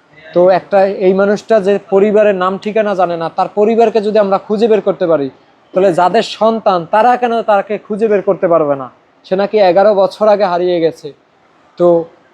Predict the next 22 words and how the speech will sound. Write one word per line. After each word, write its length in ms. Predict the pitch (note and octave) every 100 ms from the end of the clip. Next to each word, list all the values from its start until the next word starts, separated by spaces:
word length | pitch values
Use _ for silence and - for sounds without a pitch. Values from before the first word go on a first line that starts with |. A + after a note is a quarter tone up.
| _ _ _ _ _ _ _ _ _ _ _ _ _ - -
এগারো 340 | E3+ F#3 G#3+
বছর 340 | G#3 G3+ - A3
আগে 180 | G#3+ G#3+
তো 140 | A3
মানুষটার 400 | G3+ G3 - G#3
কান 280 | - G3+ F#3+
ছিল 340 | - G3 G3+
না, 340 | F#3+ F#3+ F#3 F3+
এরকম 320 | F#3+ G3+ A3
তো 120 | G#3+ G#3+
ছিল 240 | - F3
না। 180 | D3+ C3+
সে 140 | F#3
মানুষটা 360 | F3+ F3+ - F#3+
হয়তোবা 260 | F3 F#3+
সুস্থ 320 | F#3 G3+ - G3+
ছিল, 220 | - G3
হয়তোবা 360 | D#3+ E3+ A#3
মানসিক 360 | B3+ A#3+ A3+ G#3+
একটু 180 | G3+ G3
সমস্যা 420 | F#3 F3 - F3
ছিল, 240 | - E3